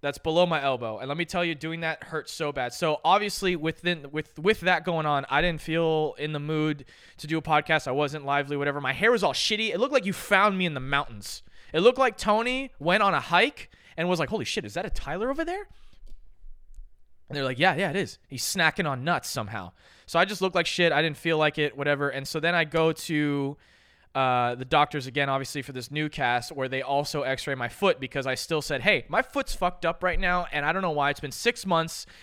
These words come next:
and I don't know what's going on. I thought it was tendonitis." They x-ray me, nothing happens. They get an M R I, and I go, I had to get an M R I that I go back, and the doc goes,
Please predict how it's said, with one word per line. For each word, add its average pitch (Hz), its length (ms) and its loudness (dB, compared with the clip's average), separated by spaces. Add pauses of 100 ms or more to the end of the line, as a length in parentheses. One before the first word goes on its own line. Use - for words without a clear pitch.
(140)
and 151 140 4
I 175 60 6
don't 208 80 2
know 202 60 4
what's 185 120 0
going 165 240 0
on. 135 180 0
I 127 60 0
thought 175 220 2
it 180 40 0
was - 280 -6 (340)
tendonitis." 123 560 -2 (320)
They 170 160 4
x-ray 233 320 4
me, 226 160 0
nothing 196 280 0
happens. 135 360 -4
They 156 140 0
get 180 160 0
an 170 140 0
M 240 180 2
R 208 160 2
I, 180 300 2 (340)
and 156 200 0
I 160 100 4
go, 202 220 0 (120)
I 165 80 2
had 190 80 0
to 190 60 -2
get 185 100 0
an 190 80 0
M 185 60 -2
R 180 80 2
I 170 40 2
that 165 100 0
I 160 40 -4
go 170 160 0
back, 156 340 2
and 151 140 -2
the 147 60 -4
doc 156 240 4
goes, 139 340 -4